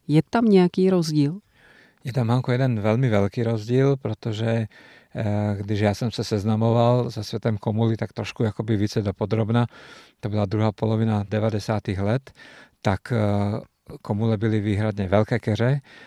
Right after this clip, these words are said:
Speaker 2: které byly schopny dorůst do velikosti od dvou do tři a půl metru. Dneska máme k dispozici další odrůdy, některé z nich jsou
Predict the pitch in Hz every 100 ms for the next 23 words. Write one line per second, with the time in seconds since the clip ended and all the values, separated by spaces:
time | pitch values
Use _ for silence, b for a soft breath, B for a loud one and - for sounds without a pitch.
0 | B - 110 107 110 104 - 98 107 113
1 | 107 107 113 104 - 117 104 104 - 104
2 | - 113 107 104 98 104 107 107 104 98
3 | - 117 110 107 98 101 117 127 165 -
4 | B B B B B 131 107 98 - 113
5 | 107 110 104 104 - 104 107 - 110 107
6 | 101 107 - - - 117 107 107 - 110
7 | 98 107 110 107 - 113 107 101 104 107